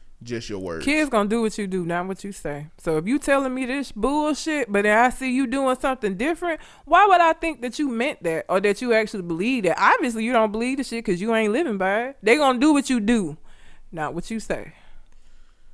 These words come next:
Speaker 1: So, you've seen this graduation cap. It's a graduation cap that says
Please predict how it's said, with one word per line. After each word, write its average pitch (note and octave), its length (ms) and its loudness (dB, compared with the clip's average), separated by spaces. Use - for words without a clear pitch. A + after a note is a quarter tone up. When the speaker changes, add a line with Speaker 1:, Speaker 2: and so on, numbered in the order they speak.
Speaker 1:
So, C#3+ 640 -6
you've F#3+ 420 -4
seen A#2+ 680 -4
this A#2+ 200 -6
graduation A#2 640 -4
cap. B3+ 320 2
It's F#3 280 2
a D3 80 0
graduation G3 680 2
cap D#3 340 -2
that C#3+ 160 -2
says C3+ 400 -2